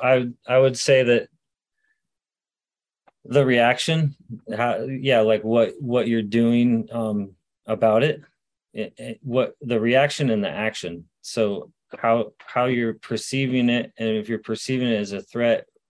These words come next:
rather than an opportunity, you might be wasting your time. Um, and I think that, honestly, this was all put in front of us so we could become, uh, better humans, better souls, better,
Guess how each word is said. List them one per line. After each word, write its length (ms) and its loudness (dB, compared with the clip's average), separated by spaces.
rather 200 2
than 160 0
an 60 -2
opportunity, 720 -2
you 140 -4
might 240 -6
be 280 -8
wasting 380 -10
your 140 -10
time. 400 -10
Um, 360 -6
and 260 0
I 100 0
think 320 -4
that, 220 -2
honestly, 460 -2
this 260 -4
was 120 -2
all 140 4
put 280 -4
in 160 -6
front 260 -2
of 100 -2
us 180 -2
so 260 -4
we 180 -4
could 340 -6
become, 520 -6
uh, 380 -4
better 380 0
humans, 560 -2
better 400 -2
souls, 580 -4
better, 600 -6